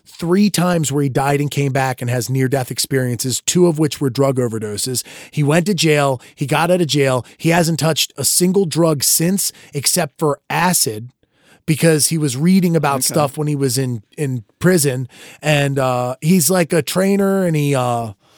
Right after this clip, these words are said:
Speaker 1: I don't know. He is a very intelligent guy. He's got kind of, like, a, he's smart,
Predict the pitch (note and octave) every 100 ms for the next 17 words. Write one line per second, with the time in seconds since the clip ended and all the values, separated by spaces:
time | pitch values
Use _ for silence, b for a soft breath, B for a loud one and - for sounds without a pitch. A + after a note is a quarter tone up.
0 | b b b b b b b b b b
1 | b b F3 A#3 G#3+ D#3 C3 D3+ A#3 A#3+
2 | G3+ F#3+ G3+ G#3 G3 F3 F3+ F3+ D#3+ D#3
3 | C#3 C3 D#3 E3+ - F3 F3 D#3+ E3 E3+
4 | D3+ C#3+ C#3 C3+ C3 - F#3+ F#3 - F3+
5 | E3+ E3+ E3+